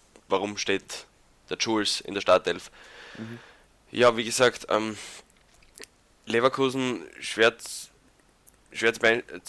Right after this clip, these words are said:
Speaker 1: schwer einzustufen. Ich verfolge sie leider auch zu wenig, ähm, aber kann schon sein, dass vielleicht einfach, weil's,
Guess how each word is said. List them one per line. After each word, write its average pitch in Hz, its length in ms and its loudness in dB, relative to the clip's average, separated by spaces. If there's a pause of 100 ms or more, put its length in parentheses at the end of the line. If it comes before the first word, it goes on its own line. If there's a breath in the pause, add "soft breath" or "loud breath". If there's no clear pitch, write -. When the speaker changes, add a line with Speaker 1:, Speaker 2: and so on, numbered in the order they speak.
(180)
Speaker 1:
schwer 127 480 6
einzustufen. 139 720 0 (380)
Ich 117 260 -6
verfolge 117 360 -4
sie 123 120 -6
leider 110 340 6
auch 107 140 2
zu 110 180 -12
wenig, 120 500 -2 (400)
ähm, 98 480 -2 (960 loud breath)
aber 104 300 2
kann 117 260 -2
schon 120 80 -4
sein, 120 240 2
dass 107 140 -4
vielleicht 104 440 4
einfach, 104 460 -4
weil's, 98 540 0